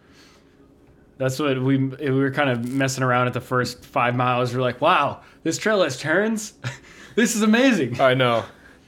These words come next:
Speaker 2: Yeah,
Speaker 1: Um,
Speaker 2: that was great.
Speaker 1: <clears throat> So we get to the second checkpoint at Mel George, and the trail kinda dumps you out on the opposite side of the lake,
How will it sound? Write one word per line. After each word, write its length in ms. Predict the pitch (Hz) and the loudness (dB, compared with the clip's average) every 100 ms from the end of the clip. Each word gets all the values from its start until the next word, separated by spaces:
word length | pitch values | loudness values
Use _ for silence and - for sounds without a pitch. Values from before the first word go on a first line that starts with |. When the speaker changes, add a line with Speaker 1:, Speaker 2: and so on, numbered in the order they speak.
| - - | -20 -12
Speaker 2:
Yeah, 380 | 151 127 117 | -8 -6 -6
Speaker 1:
Um, 220 | 110 107 - | -10 -14 -12
Speaker 2:
that 100 | 95 | -6
was 120 | 104 | -6
great. 320 | - 82 82 - | -6 -8 -10 -14
Speaker 1:
<clears throat> 40 | - - - | -20 -20 -10
So 200 | - 170 | 0 2
we 100 | 147 | 2
get 420 | 160 190 170 - | 2 0 -2 -8
to 200 | 165 165 | 2 2
the 60 | 143 | 2
second 300 | 170 160 147 | -2 -4 -2
checkpoint 420 | 143 139 143 143 | -2 -2 0 0
at 60 | 135 | 2
Mel 160 | 131 | 2
George, 480 | 127 131 127 127 123 | 0 0 0 0 -2
and 400 | 123 123 123 120 - - - | -2 -2 -2 -4 -10 -20 -8
the 80 | 143 | -6
trail 380 | - 180 175 170 | -2 0 0 -2
kinda 240 | 170 147 | 0 -2
dumps 400 | 131 131 139 - | 0 -2 -2 -2
you 120 | 127 | 0
out 380 | 123 127 123 - | 2 2 0 -2
on 140 | 127 | -2
the 80 | 131 | -2
opposite 320 | 120 131 139 | 0 -2 -4
side 160 | 135 139 | -4 -2
of 80 | 127 | -2
the 80 | 113 | -4
lake, 460 | 117 135 - - | -2 -4 -6 -16